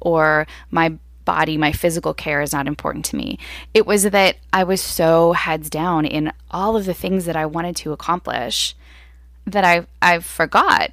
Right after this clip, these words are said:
about investing in those other parts of my life. And I think that's really easy to do.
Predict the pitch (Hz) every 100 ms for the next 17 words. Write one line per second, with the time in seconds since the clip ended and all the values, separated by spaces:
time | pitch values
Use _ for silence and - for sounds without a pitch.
0 | - 175 - 156 160 156 - 180 160 -
1 | - 160 160 151 143 - 165 160 - -
2 | - 143 147 - - - - - - _
3 | _ _ _ 202 220 247 277 214 175 -
4 | 175 165 170 156 - 143 151 147 - -
5 | - 55 -